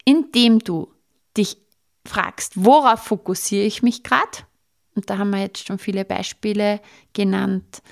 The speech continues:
wie du das ändern kannst. Das Zweite ist, was bedeutet das? Also was gebe ich dem Ganzen für eine Bedeutung? Und schau, dass du ihm eine empowernde Bedeutung gibst. Und Step Nummer drei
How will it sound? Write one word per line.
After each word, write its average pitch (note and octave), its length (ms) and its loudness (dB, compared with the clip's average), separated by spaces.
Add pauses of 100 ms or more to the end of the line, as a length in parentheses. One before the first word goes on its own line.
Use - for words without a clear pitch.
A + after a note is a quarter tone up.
(300)
wie G3 140 -2
du G3 100 -2
das F#3 180 -6
ändern G3+ 300 -4
kannst. C4 460 -4
Das - 180 -8
Zweite G3+ 500 -2
ist, - 480 -8 (640)
was G3+ 440 0
bedeutet F#3+ 760 -2 (100)
das? A3 440 -2
Also G3+ 300 -2
was A#3+ 360 -2
gebe G#3 160 -4
ich - 120 -10
dem G3 140 -4
Ganzen G3+ 460 -6
für - 140 -10
eine F#3 120 -6
Bedeutung? - 640 -8 (840)
Und F#3+ 120 -4
schau, G3+ 180 0
dass G#3 220 -4
du G#3 100 -4
ihm G3 100 0
eine F#3 340 -4
empowernde G#3+ 920 -2 (340)
Bedeutung G3 560 0
gibst. - 400 -6 (380)
Und G3+ 180 0
Step - 480 2
Nummer D4 320 4
drei F3+ 480 0